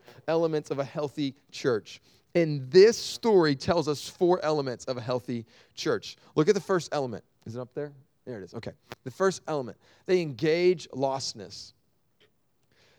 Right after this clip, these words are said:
They saw a community that didn't know Jesus, and they said, "Let's tell them about Jesus." Uh, number two, discipleship. I put encouragement there 'cause when, when Barnabas shows up, he's like, "All right, I'm gonna help these new believers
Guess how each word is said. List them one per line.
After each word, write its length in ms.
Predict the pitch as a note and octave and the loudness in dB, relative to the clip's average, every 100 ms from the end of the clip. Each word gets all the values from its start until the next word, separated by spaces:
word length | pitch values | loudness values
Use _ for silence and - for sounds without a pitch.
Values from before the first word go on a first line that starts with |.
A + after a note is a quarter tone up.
| - | -2
They 140 | E3+ | -2
saw 840 | - - - - G3 G#3+ A3+ B3 - _ - - | -2 -8 -6 0 2 2 0 -2 -6 _ -14 -4
a 80 | D#3+ | -4
community 640 | G3+ F3 F3+ A3 A#3+ B3 | -2 -4 -2 -2 0 2
that 100 | F#3 | 4
didn't 180 | F#3+ G#3 | 4 2
know 140 | A3 | -2
Jesus, 480 | D#3+ F#3 E3 F3+ - | -2 -6 -4 -6 -6
and 80 | E3+ | -6
they 80 | |
said, 220 | D#3+ E3+ D3 | -4 -2 -2
"Let's 160 | C3+ | -4
tell 260 | - E3 D3+ | -6 -4 -2
them 80 | D3+ | -2
about 220 | C#3+ C#3 | -2 -4
Jesus." 540 | A2+ G#2+ F#2+ - - _ _ _ _ _ _ _ _ _ _ _ _ - | -8 -12 -14 -18 -20 _ _ _ _ _ _ _ _ _ _ _ _ -4
Uh, 160 | D3+ | -2
number 200 | F#3 F#3+ | 0 0
two, 340 | - A#3+ F#3+ A#2+ _ _ _ - | 0 0 -2 -2 _ _ _ -8
discipleship. 840 | D#3+ - A3 G#3 G3+ D3 D#3 - _ | -6 -2 0 0 -2 -6 -4 -4 _
I 100 | F3+ | -8
put 200 | G3 E4 | -4 -4
encouragement 760 | A#3 F3 - G#3 A#3+ F3 F3 C3+ | -4 -8 -6 -4 -4 -6 -6 -2
there 160 | D3 | -2
'cause 200 | C3+ D#3 | -2 -2
when, 200 | F3 E3 - _ _ _ - | -2 -6 -8 _ _ _ -2
when 240 | F3+ F#3+ | 2 4
Barnabas 420 | D3+ A3 C#4+ A#3 - | 4 0 2 0 0
shows 300 | A3 G3+ G3 | 0 2 2
up, 140 | G#3+ | 0
he's 120 | G3+ | -2
like, 160 | G3+ E3+ | -4 -4
"All 120 | G3 | -2
right, 100 | G3+ | -2
I'm 120 | D3 F3 | -2 -2
gonna 140 | G3 | -2
help 280 | D3 G#3 G#3 | -2 -4 -4
these 220 | G#3 D3+ | -8 -6
new 180 | F3+ G3 | -6 -4
believers 640 | F#3 F3+ G3 G3+ G#3 - | -6 -6 -6 -6 -6 -10